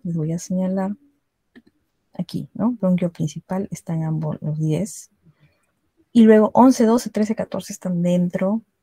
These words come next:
del parénquima, ¿no? El grupo siete, que es la carina, está debajo, la carina, cuatro R, dos R, pues el lado derecho,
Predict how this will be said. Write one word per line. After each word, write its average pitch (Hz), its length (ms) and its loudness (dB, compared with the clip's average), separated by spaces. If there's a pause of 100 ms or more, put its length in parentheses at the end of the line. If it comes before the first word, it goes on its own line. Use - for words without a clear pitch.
(100)
del 180 220 -2
parénquima, 165 680 -4
¿no? 196 220 -6 (1500)
El 196 240 4
grupo 190 300 -2
siete, 202 380 -4
que 196 100 -2
es 190 80 -2
la 190 100 -4
carina, 190 320 -2
está 185 240 -4
debajo, 196 720 -2 (1500)
la 185 140 -8
carina, 185 640 -4 (540)
cuatro 185 440 0
R, 196 640 2 (120)
dos 175 380 -6
R, 196 360 2
pues - 200 -20
el 165 140 -2
lado 170 240 0
derecho, 170 640 -4